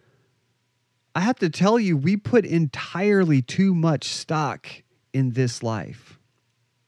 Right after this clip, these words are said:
And while I'm not advocating or arguing for assisted suicides or mass suicides or suicide of any kind to get to heaven sooner,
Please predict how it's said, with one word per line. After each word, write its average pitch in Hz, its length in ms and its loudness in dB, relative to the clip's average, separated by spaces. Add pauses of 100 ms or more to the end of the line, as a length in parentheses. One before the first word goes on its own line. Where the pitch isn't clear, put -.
(720)
And 175 160 4
while 202 180 6
I'm 202 120 4
not 226 240 2
advocating 160 800 -2
or 123 120 2
arguing 131 520 0
for 113 220 -2
assisted 143 460 -4
suicides 127 760 0
or 98 80 -2
mass 123 340 -4
suicides 113 800 -4
or 101 120 -2
suicide 135 680 2
of 107 80 -2
any 175 200 2
kind 98 380 -4
to 101 80 -4
get 120 200 -4
to 101 100 -4
heaven 107 320 -4
sooner, 110 500 -4